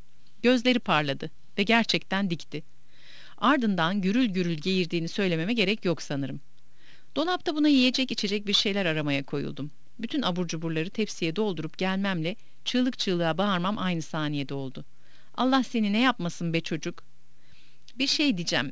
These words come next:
yani bunu nasıl diyeceğimi bilmiyorum ama bu çocuk gerizekalı. Çocuklarla ilgili böyle şeyler denmez biliyorum ama az önce benim rujumu yedi. Bildiğin rujumu yedi.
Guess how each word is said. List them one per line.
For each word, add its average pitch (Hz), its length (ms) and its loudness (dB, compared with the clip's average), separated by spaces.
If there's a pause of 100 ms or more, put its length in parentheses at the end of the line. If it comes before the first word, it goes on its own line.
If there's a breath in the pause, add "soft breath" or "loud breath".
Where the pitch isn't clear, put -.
(140)
yani 220 400 2
bunu 240 180 2
nasıl 233 260 0
diyeceğimi 175 460 0
bilmiyorum 175 400 2
ama 180 240 0
bu 240 40 -6
çocuk - 300 -4
gerizekalı. 147 720 -2 (260)
Çocuklarla 320 520 0
ilgili 170 320 -2
böyle 220 200 2
şeyler 170 420 0
denmez 175 420 -2
biliyorum 170 360 0
ama 175 220 0 (480 loud breath)
az 262 160 2
önce 214 260 4
benim 226 260 4
rujumu 165 280 0
yedi. 147 340 0 (260)
Bildiğin 277 380 4
rujumu 220 320 4
yedi. 156 360 2